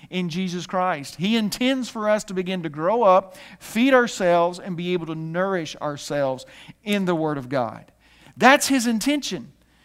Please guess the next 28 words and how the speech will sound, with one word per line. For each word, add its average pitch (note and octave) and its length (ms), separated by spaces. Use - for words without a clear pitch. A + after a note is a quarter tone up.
So A#3+ 300
for A3 240
us D4 160
to B3+ 100
be A#3 140
fully A#3 280
satisfied B3+ 680
in G3+ 100
our G3 160
life, A#3+ 280
we C4 160
have A#3+ 200
to G3 100
grow G3+ 640
in G#3 120
the F#3+ 80
Word A3+ 260
of B3+ 120
God, F3 400
begin G#3 260
to G3 60
feed B3+ 280
ourselves F#3 680
for G3+ 200
us G3+ 140
to F#3 100
fully G#3+ 420
realize F3+ 720